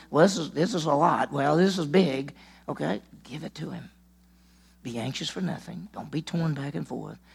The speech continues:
Prayer, supplication, intercession, give it, give it to him, and God's peace, which passes all comprehension, will guard you.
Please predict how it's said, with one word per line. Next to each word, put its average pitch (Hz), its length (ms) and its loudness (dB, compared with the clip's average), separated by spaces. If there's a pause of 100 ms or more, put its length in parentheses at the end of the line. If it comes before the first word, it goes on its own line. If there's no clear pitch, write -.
(260)
Prayer, 156 460 -4 (260)
supplication, - 1040 -8
intercession, 131 680 -6
give 131 180 -2
it, 147 80 -2 (340)
give 156 240 0
it 202 80 -2
to - 100 -6
him, 135 360 -6 (320)
and 202 180 -12
God's - 380 -14
peace, - 560 -12 (600)
which - 240 -18
passes 214 600 -8
all 226 380 -2
comprehension, 175 800 -6 (760)
will - 180 -20
guard 202 400 -6
you. - 120 -14